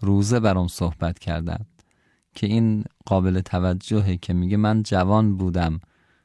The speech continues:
امام باقر این جملات رو گفتن. وقتی صحبت از نافله می‌شه،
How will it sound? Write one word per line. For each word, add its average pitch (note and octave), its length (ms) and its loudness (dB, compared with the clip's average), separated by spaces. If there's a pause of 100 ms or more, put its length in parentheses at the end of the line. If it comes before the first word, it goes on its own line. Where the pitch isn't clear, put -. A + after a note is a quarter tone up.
(300)
امام F2+ 480 2
باقر F2+ 340 0
این F#2 220 0
جملات F2 540 0
رو F2 140 -4
گفتن. E2+ 480 -6 (220)
وقتی A2+ 260 -2
صحبت G2 460 -2
از F#2 280 -2
نافله F2+ 460 0
می‌شه، G#2 640 -2